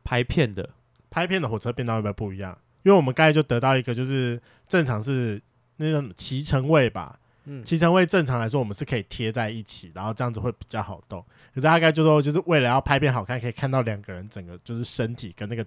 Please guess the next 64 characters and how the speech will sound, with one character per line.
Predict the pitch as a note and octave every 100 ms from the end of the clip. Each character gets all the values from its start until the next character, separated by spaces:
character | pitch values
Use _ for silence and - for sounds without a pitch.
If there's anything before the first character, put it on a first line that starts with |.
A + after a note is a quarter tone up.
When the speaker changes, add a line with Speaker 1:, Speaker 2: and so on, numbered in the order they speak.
| -
Speaker 2:
屌， | G2 - - -
他 |
们 | C#3
就 | D3
必 | C#3+
须 |
要 | C#3+
呈 | - A#2
现 | B2
一 | C3
个 | B2
很 | F#2
奇 | - A2
怪 | A2+ C3+
的 | A2+
V | A#2+ C3
字 | C#3+ D#3 B2
形 | - G2 E2+ _ _ -
动。 | C3 G2 _ _ _ _ _ _
那 | A3+ A#3+ - _ _ _ - -
正 | A#3 F3
常 | C#3+
来 | C3
说， | D#3+
火 | B2+ G2+
车 | A#2+
便 | C#3 B2
当 | A2 G#2+
应 | A2
该 | G#2+
还 | G2+
是 | F#2+ A2
可 | - G2
以 |
抱 | - A#2
得 | G2
紧 | F2 F2+ F#2+
紧 | G2 E2
的， | - - _
也 | -
不 | G2+ B2
会 | D#3
到 | E3+ D#3
那 | D3
么 | C3
难 | G#2 G#2+
动。 | C3 - - -
但 | D#3+
会 | D#3
不 |
会 | D3
因 | C3+ C#3
为 | C3
拍 | B2+ A#2
片 | A#2+
的 | G2
关 | G2 G2+
系， | G#2
你 | G2 F2+
要 | G2+ G#2 - _
有 | - G#2+
点 | A#2 G2 F2+ _ _ _
变 | E3 G#2 F2+
形？ | - E2+